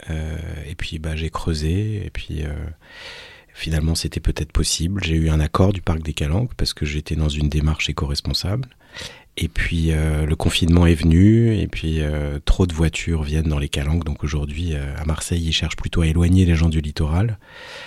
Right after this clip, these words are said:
parce qu'il y a trop de gens qui y vont. Et donc, euh, bah, je pense que ça va se passer un jour. Mais, euh, sinon, j'ai un autre endroit où je rêverais de le mettre, c'est, euh,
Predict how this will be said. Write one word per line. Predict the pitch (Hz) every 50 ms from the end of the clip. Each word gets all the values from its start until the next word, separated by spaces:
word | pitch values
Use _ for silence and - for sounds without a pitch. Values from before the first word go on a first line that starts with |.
| - - -
parce | - 85 -
qu'il | - 76
y |
a | 73
trop | - - 78
de | 73
gens | 71 71 73 73
qui | - - 76
y | 71
vont. | 73 87 123 - _ _ - - - - - - - - _ -
Et | - 85
donc, | 80 85 82 80 80 - - -
euh, | 82 78 78 78 78 76 76 76 71
bah, | 76 76 71 69 - - - - -
je | 98 -
pense | - - 95 -
que | - 92
ça | - 98 82
va | 87
se | 85 -
passer | - 85 - - 95
un | 92 92
jour. | 95 107 135 135 120 101 - -
Mais, | 71 76 78
euh, | 76 76 76 78 80 85 87 - _ - - - - - - - - - -
sinon, | - - 98 98 113
j'ai | 113 107 101
un | 90 87 87
autre | 95 131 - - 110
endroit | 95 87 80 78 80 82
où | 80 78
je | 73
rêverais | 76 78 73 73 73 78
de | 73 76
le | 73
mettre, | 80 90 95 - -
c'est, | - - 78 78 78
euh, | 76 76 73